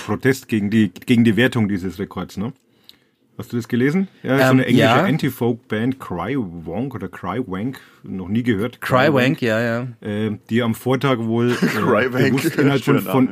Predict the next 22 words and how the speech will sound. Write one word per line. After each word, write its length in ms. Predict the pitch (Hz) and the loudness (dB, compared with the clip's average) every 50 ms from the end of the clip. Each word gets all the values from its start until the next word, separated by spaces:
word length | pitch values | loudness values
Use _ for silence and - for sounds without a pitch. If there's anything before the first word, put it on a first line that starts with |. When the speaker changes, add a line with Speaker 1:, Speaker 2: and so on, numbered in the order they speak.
| - - _ _ _ - | -2 -10 _ _ _ -4
Speaker 3:
Name. 100 | 127 113 - _ _ 170 151 - _ _ _ _ | -4 -4 -4 _ _ -18 -18 -18 _ _ _ _
Speaker 1:
von 420 | _ - - - 127 117 120 - - - _ | _ -20 -8 -2 0 0 0 -2 -4 -8 _
Speaker 2:
Ja, 120 | 107 117 | -2 2
einer 200 | 131 135 143 139 | 2 4 4 4
der 140 | 127 123 117 | 4 2 2
besten 460 | - - 117 - - - 120 113 107 | 2 0 -2 -2 -2 -4 -4 -2 0
Bandnamen 460 | 104 101 101 107 110 104 95 98 101 | 0 0 0 0 0 0 0 0 -2
aller 220 | 95 - - - - | -4 -4 -4 -4 -6
Zeiten, 300 | 208 190 - - 196 185 | -6 -8 -6 -6 -6 -6
ja. 180 | 92 92 92 107 | -6 -6 -4 -4
<laughs> 60 | 110 - - 160 113 - - - 139 117 - - 139 123 - - _ _ _ _ _ - | -4 2 2 2 2 2 0 -2 -2 -2 -4 -8 -14 -16 -16 -18 _ _ _ _ _ -2
Speaker 1:
Die 140 | 117 104 110 | 0 0 2
haben 180 | 123 131 127 | 2 2 4
wohl 160 | 127 139 135 | 4 2 2
am 140 | 117 120 113 | 2 2 0
Vortag 380 | - - 123 135 123 143 135 123 | 0 0 0 0 0 0 -2 0
innerhalb 240 | 123 120 123 123 123 | 0 -2 -2 0 0
von 120 | 120 113 | 0 0
vierundzwanzig 540 | - - 143 143 135 107 131 131 127 120 110 | 0 0 -2 -2 0 0 0 0 0 0 -2
Stunden, 500 | - - 135 139 131 - 139 135 123 113 | -2 0 0 0 2 2 2 2 2 2
äh, 220 | - 110 110 113 | 0 0 0 0
extra 580 | - - - 123 117 - - 123 123 120 110 | 0 -2 -4 -6 -6 -4 -2 0 2 2 2